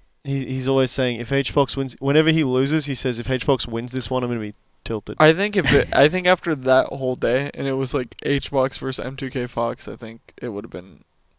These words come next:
Speaker 2: way worse than Armada M two K.
Speaker 3: I, I don't know. I,
Speaker 1: M two K Fox.
Speaker 3: I don't
Speaker 2: M-,
Speaker 3: know.
Speaker 2: uh,
Speaker 3: I, is Melee a better place without a top-level Puff dominating?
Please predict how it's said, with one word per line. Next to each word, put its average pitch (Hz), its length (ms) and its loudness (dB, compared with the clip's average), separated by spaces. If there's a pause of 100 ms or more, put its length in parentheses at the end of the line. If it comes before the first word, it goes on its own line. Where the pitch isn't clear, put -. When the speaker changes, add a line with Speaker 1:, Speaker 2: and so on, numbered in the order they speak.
(1700)
Speaker 2:
way 104 260 2
worse 76 380 -6
than - 160 -12
Armada - 500 -10 (240)
M - 100 -12
two - 200 -12
K. - 240 -14 (180)
Speaker 3:
I, - 420 -6
I 170 100 2
don't 190 180 2
know. 123 240 4
I, 131 140 4
Speaker 1:
M 143 100 4
two 135 160 0
K 123 160 -6
Fox. - 580 -12
Speaker 3:
I 156 100 -2
don't 196 120 2
Speaker 2:
M-, 196 60 4
Speaker 3:
know. 196 260 4
Speaker 2:
uh, 123 240 -4
Speaker 3:
I, - 20 2
is 135 380 2
Melee 139 320 2
a 131 40 2
better 120 240 4
place 113 380 2
without 107 420 2
a 101 140 0
top-level 101 580 0
Puff 95 260 -2
dominating? 98 520 -4